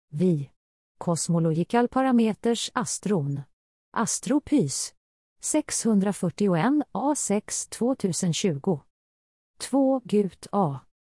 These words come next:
H. Inflationary Universe, fis. Rev. D tjugotre trehundrafyrtiosju, nittonhundraåttioett. Tre Padmanabhan T. Thermodynamical Aspects of Gravity, New Insights, rep.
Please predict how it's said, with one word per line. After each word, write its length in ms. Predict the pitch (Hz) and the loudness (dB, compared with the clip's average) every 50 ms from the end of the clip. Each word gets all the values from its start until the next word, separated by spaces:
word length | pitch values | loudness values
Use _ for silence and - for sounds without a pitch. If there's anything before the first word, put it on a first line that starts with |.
| _ _ _ _ _ _ _ | _ _ _ _ _ _ _
H. 400 | - - 285 262 185 151 143 - - | 0 2 4 4 4 2 0 0 0
Inflationary 880 | 196 202 185 - - 202 196 - - 202 202 208 214 185 156 151 - | 2 2 2 2 0 -4 -2 0 2 4 4 4 2 2 0 0 0
Universe, 600 | - 202 214 220 185 196 208 - - - 135 135 - - | 2 2 2 2 2 0 -2 -2 -4 -4 -6 -6 -10 -14
fis. 440 | _ - 151 143 143 - - - - _ _ _ _ _ _ _ _ - | _ -10 -8 -6 -6 -6 -6 -8 -10 _ _ _ _ _ _ _ _ -8
Rev. 460 | 180 175 254 269 196 143 139 135 147 143 - _ _ _ _ _ _ _ _ _ | -2 0 2 2 2 0 -2 -4 -6 -8 -10 _ _ _ _ _ _ _ _ _
D 200 | - 170 170 170 | 0 2 2 2
tjugotre 720 | - - - 202 156 196 185 - - 190 262 262 247 277 302 - _ | 2 0 0 0 0 0 -2 0 0 0 2 2 2 0 -2 -4 _
trehundrafyrtiosju, 1400 | - - 160 170 175 180 208 262 254 240 277 254 - 254 233 - - 262 233 - - 196 160 147 139 147 156 - _ | -6 -2 0 2 2 2 2 2 2 2 0 -2 -2 -4 -2 0 -2 -2 -2 -2 -2 0 0 2 0 0 -2 -4 _
nittonhundraåttioett. 1600 | - 196 196 151 - - 233 277 240 208 175 160 156 160 175 165 - 160 170 - - - 240 214 151 120 - _ - - - - _ _ _ _ _ _ _ _ _ _ _ _ _ _ | -2 -2 -2 0 0 0 0 2 2 2 2 2 2 0 -2 -2 -2 -6 -6 -4 -2 -2 0 0 -2 -4 -10 _ -18 -20 -20 -20 _ _ _ _ _ _ _ _ _ _ _ _ _ _
Tre 380 | - - 226 277 277 269 302 294 - | -4 0 2 2 4 2 2 0 0
Padmanabhan 880 | - 269 277 233 - 175 160 156 151 151 160 143 151 165 180 214 262 262 - _ | -2 -2 0 0 2 2 2 2 2 2 0 0 2 2 2 4 2 2 0 _
T. 340 | - - 220 208 220 254 269 - _ | 0 0 2 2 2 0 -2 -6 _
Thermodynamical 1000 | - - 240 208 175 165 170 156 180 170 170 175 185 208 247 - - 240 233 240 | -2 0 2 4 4 4 2 2 2 2 4 4 4 2 2 2 0 0 0 0
Aspects 580 | - 269 - - - 240 254 - - - - - | -2 -4 -6 -2 -2 -2 -4 -2 -6 -8 -6 -2
of 160 | - 170 170 | -2 0 0
Gravity, 800 | 160 147 - 226 247 226 214 220 226 185 - - 160 147 139 139 - | 0 0 0 0 2 2 2 2 2 0 -2 -2 -2 -2 -2 0 0
New 320 | 170 170 175 208 247 294 - | 2 4 4 2 2 0 -2
Insights, 680 | 180 160 165 156 - - 196 185 170 170 - - - | 0 0 0 0 0 -2 -2 -4 -4 -6 -8 -6 -2
rep. 360 | 180 202 214 147 147 - _ | 0 0 0 0 -2 -8 _